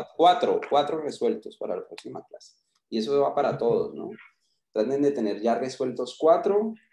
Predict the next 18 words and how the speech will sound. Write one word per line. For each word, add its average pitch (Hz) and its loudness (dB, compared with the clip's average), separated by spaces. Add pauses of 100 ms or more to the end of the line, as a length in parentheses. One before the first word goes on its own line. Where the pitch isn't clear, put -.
(200)
donde 104 -6
ya 101 -2
hayan 117 -2
definido 101 -4
tipografía, 113 -4
ubicación 101 -4
de 104 -2
los 107 -4
elementos, 107 -4
color, 104 2
estilo 92 -6
gráfico, 113 -2 (500)
y 98 -8
ya, 95 0
una 110 -2
vez 123 2
definan 135 -2
eso, 143 -4